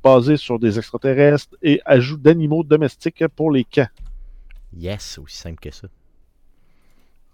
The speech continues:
Speaker 2: Good. Euh, maintenant, il y a Disco Elysium qui nous a annoncé sa super version du Plus Capable, euh, qui s'en vient très, très, très, très prochainement.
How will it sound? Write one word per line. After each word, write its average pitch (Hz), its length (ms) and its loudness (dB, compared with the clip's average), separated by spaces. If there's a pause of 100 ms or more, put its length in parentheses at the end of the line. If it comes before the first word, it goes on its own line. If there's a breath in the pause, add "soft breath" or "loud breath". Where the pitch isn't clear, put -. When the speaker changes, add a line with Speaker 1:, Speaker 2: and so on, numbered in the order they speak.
Speaker 2:
Good. 90 560 -10 (600)
Euh, 101 520 -2
maintenant, 120 360 -10
il 147 100 -8
y 101 40 -4
a 87 40 -6
Disco 127 420 -12
Elysium 107 680 -8
qui - 180 -16
nous 85 220 -8
a 92 60 -4
annoncé 90 540 -8
sa - 200 -12
super - 680 -10
version 98 440 -8
du 104 100 -16
Plus - 120 -16
Capable, 101 680 -8 (340 soft breath)
euh, 85 80 -6
qui - 140 -14
s'en 87 220 -6
vient 120 160 -8
très, 143 180 -6
très, 139 140 -8
très, 120 180 -6
très 139 300 -8
prochainement. 73 520 -12